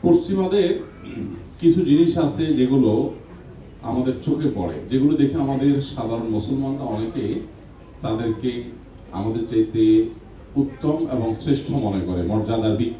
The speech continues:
বিচারেই শ্রেষ্ঠ মনে করে, এবং এই মনে করার কারণে অনেকে ইসলাম থেকে খারিজ হওয়ার মতো লেভেলেও চলে যায়। কারণ তাদের মাজাহের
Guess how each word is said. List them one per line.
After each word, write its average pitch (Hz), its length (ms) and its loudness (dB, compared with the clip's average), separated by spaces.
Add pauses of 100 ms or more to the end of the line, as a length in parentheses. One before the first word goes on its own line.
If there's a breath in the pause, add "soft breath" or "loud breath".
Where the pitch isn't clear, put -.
বিচারেই 143 400 2
শ্রেষ্ঠ - 280 -4
মনে 101 320 -2
করে, 80 200 -6 (680)
এবং 151 200 4 (320)
এই 139 180 6
মনে 127 260 6
করার 143 240 2
কারণে 143 300 0
অনেকে 120 240 -4
ইসলাম 107 260 -4
থেকে 113 200 -4
খারিজ 123 300 -2
হওয়ার 127 220 0
মতো 135 260 -2
লেভেলেও 107 360 4
চলে 165 240 6
যায়। - 180 0 (1600)
কারণ 143 360 2
তাদের 143 340 2
মাজাহের 117 600 0